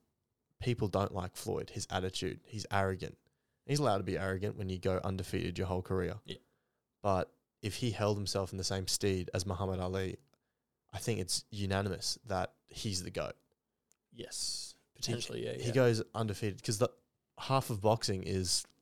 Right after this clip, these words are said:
Speaker 1: not getting punched. You out, <laughs> you outbox your opponent, and no one does or did that better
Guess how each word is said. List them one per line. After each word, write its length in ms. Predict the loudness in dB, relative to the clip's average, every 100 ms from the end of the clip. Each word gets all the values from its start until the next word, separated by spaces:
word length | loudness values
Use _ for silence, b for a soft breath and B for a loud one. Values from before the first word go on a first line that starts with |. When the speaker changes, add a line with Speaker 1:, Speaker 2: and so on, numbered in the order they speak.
| _
Speaker 1:
not 380 | -2 6 6 6
getting 240 | 2 0 -2
punched. 440 | -4 -4 -6 -8 b b b -10
You 120 | 2
out, 440 | 6 6 4 -2 -2
<laughs> 40 |
you 260 | -2 0 2 4
outbox 680 | 4 6 4 2 2 -2 -2 _ _ _ _ _
your 180 | 2 2
opponent, 500 | 2 0 0 -2 -8 _ _ _ _ _ -2
and 400 | 2 2 0 -6 _ -10
no 240 | 2 6
one 340 | 6 6 2 -4 _ -20 -20 _
does 460 | 4 6 6 2 0 -2
or 120 | -2
did 200 | -2 -2
that 180 | -2 0
better 300 | -2 -2